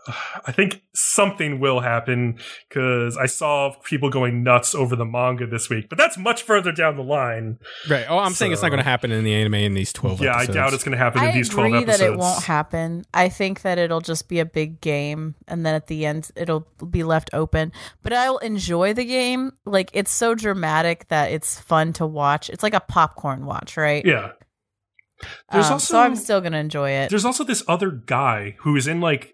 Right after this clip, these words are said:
Speaker 1: I think the O P, and he's in, like, the art on, like, the poster, and he's always, like, sitting in the back in, in, like, one of the mid cards of the show. He's, like, s-, sitting on the,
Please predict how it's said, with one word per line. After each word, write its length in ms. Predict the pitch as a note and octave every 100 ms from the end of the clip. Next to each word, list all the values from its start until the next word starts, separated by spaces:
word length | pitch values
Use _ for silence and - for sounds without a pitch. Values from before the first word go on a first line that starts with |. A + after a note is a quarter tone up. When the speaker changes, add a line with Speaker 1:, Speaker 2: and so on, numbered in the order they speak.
| -
Speaker 1:
I 60 |
think 180 | - G3
the 140 | G3+ D3
O 140 | C#3+
P, 500 | - E3 F3 G#3 G3+
and 140 | C#3 C3
he's 140 | B2+
in, 100 | D3
like, 160 | D3 -
the 160 | B2+ -
art 260 | C3 B3 -
on, 160 | C3 A#2
like, 160 | G#2
the 60 | -
poster, 680 | - C#3+ D3 F#3 F3+ F#3+ - - - -
and 80 |
he's 120 | C3+ C3+
always, 300 | D#3+ E3+ D#3
like, 220 | C#3 A#2+
sitting 420 | - - D3 D#3
in 80 | D3
the 100 | B2+
back 400 | B2+ B2+ C#3 C#3
in, 140 | B2
in, 160 | C3 B2
like, 160 | B2
one 160 | B2 C#3+
of 80 | C3
the 60 |
mid 280 | A#2+ B2 C3+
cards 280 | - C#3 C3
of 80 | B2
the 40 |
show. 260 | A2+ C#3 B2+
He's, 100 | B2
like, 120 | B2
s-, 280 | - - - -
sitting 400 | - E3+ F#3 F#3
on 160 | D#3+
the, 300 | C#3 B2+ A#2